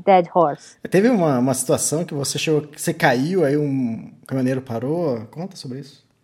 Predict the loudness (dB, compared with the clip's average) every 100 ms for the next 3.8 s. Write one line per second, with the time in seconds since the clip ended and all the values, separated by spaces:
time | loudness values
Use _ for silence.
0 | _ -18 2 6 8 8 6 2 2 6
1 | 6 4 -4 _ _ _ 2 6 6 6
2 | -2 4 4 4 0 4 6 8 8 6
3 | 2 2 4 4 6 8 8 6